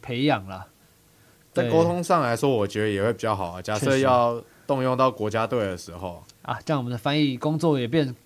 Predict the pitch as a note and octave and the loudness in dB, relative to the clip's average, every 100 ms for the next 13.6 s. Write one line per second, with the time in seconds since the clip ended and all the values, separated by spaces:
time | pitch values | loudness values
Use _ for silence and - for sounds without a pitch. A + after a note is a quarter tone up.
0 | _ - F#3 F3 F3 F3+ F3+ B2 E3 - | _ 0 2 2 0 0 0 0 -2 0
1 | G#2+ G#2 G#2 - _ _ - _ B2+ A#2 | -2 -2 -6 -12 _ _ -20 _ -6 -6
2 | - _ _ _ - A#2 C3 B2+ C3 B2+ | -8 _ _ _ -12 -4 0 2 2 0
3 | - - - - - - - B2+ C3 C#3 | -6 -20 -20 -20 -20 -20 -10 -2 2 4
4 | C#3 C#3+ - D3 C#3+ D3 C#3 C3+ C3 - | 2 0 -2 -2 0 2 4 2 0 -6
5 | C#3 D#3+ G#3+ A#2 B2 A#2+ A2+ - _ - | -4 0 0 0 -2 -2 -6 -10 _ 0
6 | G3+ G3 F#3+ D3 F3+ E3 C#3 C#3+ C#3+ A2 | 2 4 2 2 0 0 -2 -4 -2 -2
7 | G2+ A#2 A2 G#2 C#3+ C3 A#2+ B2 - _ | -4 -8 -8 -6 -2 0 0 -6 -8 _
8 | B2 B2 A2+ F#2 F3+ D#3 A2+ B2 A#2 G#2 | 4 4 2 8 8 8 4 -2 -2 -4
9 | G#2 G#2 D#3+ F#3+ B2+ B2+ D3 C3 B2 C#3 | -4 0 2 2 0 4 6 6 4 2
10 | D#3 D3 B2+ A#2 G#2+ D3 B2 A2+ A#2 - | 4 2 0 -2 0 -2 -2 -6 -8 -10
11 | _ _ _ _ _ _ - C3+ A#2+ A2 | _ _ _ _ _ _ -4 0 0 2
12 | A2+ B2 A#2+ B2 C3+ B2+ A#2 B2+ - C3 | 4 4 2 0 2 2 4 2 2 2
13 | C#3 G2+ G2+ A2 G2+ F#2 | 2 -2 -2 -2 -4 -6